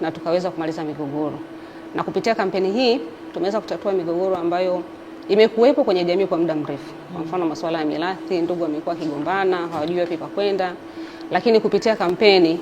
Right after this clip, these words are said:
ile migogoro imeweza kutatuliwa. Tumeshuhudia migogoro yenye zaidi ya miaka ishirini ikiweza kutatuliwa kupitia kampeni. Kwa hiyo, hiyo ndo kampeni ya msaada wa kisheria Mama Samia.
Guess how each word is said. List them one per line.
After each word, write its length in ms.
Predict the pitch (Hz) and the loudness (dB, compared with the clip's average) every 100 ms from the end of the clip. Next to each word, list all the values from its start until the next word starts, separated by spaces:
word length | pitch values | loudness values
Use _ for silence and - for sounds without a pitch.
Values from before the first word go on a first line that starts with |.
| 160 | 0
ile 140 | 185 | 4
migogoro 320 | 180 165 180 180 | 4 4 4 4
imeweza 220 | 165 170 | 2 -2
kutatuliwa. 540 | - 151 160 156 143 139 - - | -6 -4 -2 0 -2 -6 -14 -10
Tumeshuhudia 540 | 185 165 - 170 180 185 | -4 -2 -2 2 4 4
migogoro 460 | 165 165 175 180 170 - | 4 4 4 4 2 0
yenye 220 | 165 165 156 | 0 2 2
zaidi 200 | 180 180 | 4 6
ya 60 | |
miaka 220 | 165 170 | 4 2
ishirini 540 | 170 175 170 190 185 185 - - - - | -2 0 4 6 6 4 -2 -10 -10 -6
ikiweza 280 | 151 175 165 | 0 0 0
kutatuliwa 380 | 160 151 160 160 | -2 -4 -2 -4
kupitia 340 | - - 156 | -6 -6 -6
kampeni. 460 | - 135 - 147 139 - | -6 -10 -6 -6 -6 -2
Kwa 100 | 208 | 2
hiyo, 120 | 208 214 | 4 6
hiyo 200 | 277 226 | 8 6
ndo 120 | 175 | 2
kampeni 600 | 170 156 196 190 190 185 - - - - | 0 0 2 4 4 4 -4 -12 -8 -4
ya 120 | 156 | -2
msaada 320 | 156 170 160 | 0 0 2
wa 60 | 160 | 0
kisheria 480 | - 160 160 160 147 | -4 -2 0 0 0
Mama 180 | 143 | -4
Samia. 380 | 147 151 147 143 | -6 -4 -4 -4